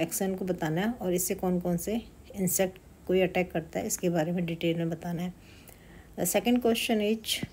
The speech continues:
according to F C O nineteen eighty-five, F C O mean fertilizer control order, what is biofertilizer? बायोफर्टिलाइजर की डेफिनेशन लिखनी है।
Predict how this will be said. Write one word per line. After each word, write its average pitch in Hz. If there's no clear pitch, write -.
according 196
to -
F 190
C 208
O 208
nineteen 190
eighty-five, 185
F 185
C -
O 208
mean 226
fertilizer 190
control 180
order, 180
what 208
is 202
biofertilizer? 180
बायोफर्टिलाइजर 185
की 196
डेफिनेशन 175
लिखनी 180
है। 240